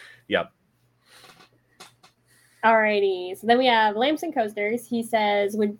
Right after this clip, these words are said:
Speaker 2: um, would you rather get a new credit at a park, but it's a Wild Mouse tier, or refurb an older coaster so that it runs better, similar to Grizzly or Racer?"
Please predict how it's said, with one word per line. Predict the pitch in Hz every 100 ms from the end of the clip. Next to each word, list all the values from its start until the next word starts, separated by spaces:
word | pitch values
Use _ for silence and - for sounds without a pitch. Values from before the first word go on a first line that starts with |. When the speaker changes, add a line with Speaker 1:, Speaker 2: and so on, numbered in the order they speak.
| _
Speaker 2:
um, | 233 220 202 185 190 -
would | 233 233
you | 277
rather | 254 240
get | 233
a | 226 214 208
new | 214 262
credit | - 269 269 262
at |
a | 220
park, | 214 247 285 - -
but | 233
it's | 214
a | 214
Wild | 214 220 240
Mouse | 226 233 262
tier, | - 330 330 330 285
or | 233 220
refurb | 214 254 294 269 269 262
an | 254
older | 226 233 240
coaster | 233 226 233 208
so | 220 226
that | 202
it | 202
runs | 214 208 220
better, | - 214 202 202
similar | 208 220 214 214
to | 196
Grizzly | 190 202 196 220
or | 208
Racer?" | 185 175 196 - -